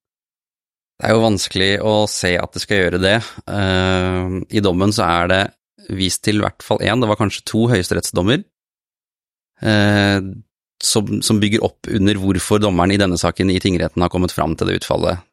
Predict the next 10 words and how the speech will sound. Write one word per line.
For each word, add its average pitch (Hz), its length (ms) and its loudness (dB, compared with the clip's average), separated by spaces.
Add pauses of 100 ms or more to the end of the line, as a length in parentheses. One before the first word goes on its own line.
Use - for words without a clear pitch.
(140)
personen 90 360 -4
har 85 80 0
kommet 90 220 -6
fram 65 160 -4
til. - 160 -6 (1200)
Og 101 440 4 (120)
med 98 600 2 (540)
så 98 440 2
tydelig, 92 760 -2 (1300)
eh, - 640 -4